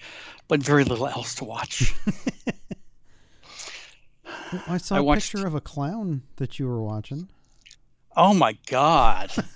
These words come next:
Speaker 1: It's like John Wayne Gacy got a kid's T V show.
Speaker 2: <laughs> Did you learn anything from him?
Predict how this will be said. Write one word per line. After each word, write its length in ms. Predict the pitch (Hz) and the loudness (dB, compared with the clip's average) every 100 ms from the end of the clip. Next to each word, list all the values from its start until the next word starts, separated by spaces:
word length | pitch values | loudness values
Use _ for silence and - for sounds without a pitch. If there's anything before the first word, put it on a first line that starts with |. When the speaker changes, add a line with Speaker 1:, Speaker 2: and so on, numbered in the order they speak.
| - - - - - - - - - | -16 -16 -18 -18 -16 -16 -16 -20 -18
Speaker 1:
It's 100 | - 233 | -4 -4
like 120 | 196 - | -4 -10
John 420 | - 170 170 180 | 0 4 4 2
Wayne 300 | 185 175 156 | -2 -2 -2
Gacy 480 | 165 165 185 - 147 | -4 -4 -4 -8 -4
got 320 | 147 151 131 | -4 -4 -6
a 40 | |
kid's 360 | - - 147 - | -8 -8 -8 -8
T 200 | - 156 | -8 -6
V 140 | 165 | -6
show. 440 | 226 - 214 196 - | -8 -8 -10 -8 0
Speaker 2:
<laughs> 60 | 139 - - - - - - - - - - - - - - - - - - - - - - _ - - - - - - - _ _ _ _ _ _ _ _ _ - | 0 0 -4 -8 -12 -14 -8 -8 -6 -8 -8 -10 -16 -12 -14 -14 -20 -20 -20 -20 -20 -20 -20 _ -16 -14 -14 -16 -18 -20 -20 _ _ _ _ _ _ _ _ _ -10
Did 160 | - 120 | -4 -2
you 80 | 120 | 0
learn 240 | 107 104 | -2 -2
anything 420 | 104 107 107 123 110 | -2 -2 -2 -4 -4
from 220 | 120 120 | -6 -6
him? 160 | 147 | -8